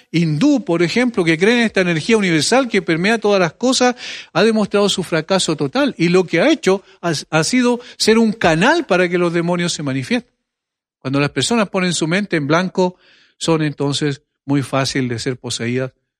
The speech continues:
por demonios. Todos los siglos y todas las generaciones se han hundido en un fracaso sin esperanza cuando se trata de luchar contra el mal. Y por eso nos vemos obligados a volver a la enseñanza clara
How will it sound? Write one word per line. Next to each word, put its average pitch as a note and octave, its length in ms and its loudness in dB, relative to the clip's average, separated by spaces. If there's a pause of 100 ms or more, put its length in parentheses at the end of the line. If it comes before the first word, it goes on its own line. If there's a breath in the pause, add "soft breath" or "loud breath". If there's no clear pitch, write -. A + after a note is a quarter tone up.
(240)
por A#2 160 -10
demonios. D3+ 320 -8 (1700)
Todos B3+ 240 2
los C#4 160 4
siglos F3+ 420 2
y D3 60 -2
todas G#3 200 2
las A3+ 140 2
generaciones A3+ 640 0
se - 100 -2
han E3 80 -2
hundido D#3+ 400 0
en G3 80 -2
un E3 120 -4
fracaso F3+ 580 -2 (260 loud breath)
sin C4 240 2
esperanza A#3+ 560 2
cuando F3+ 260 0
se D#3+ 140 -2
trata F#3 280 0
de F3+ 40 2
luchar E3+ 380 0
contra D3+ 320 -4
el D3 60 -2
mal. G3 280 0 (1300)
Y B2 60 -8
por B2+ 160 0
eso F3+ 200 2
nos F#3 120 2
vemos D3+ 300 0
obligados C#3 480 0
a - 20 2
volver C3+ 300 2
a C#3+ 40 0
la C3+ 60 0
enseñanza C#3 480 -2
clara D3 480 0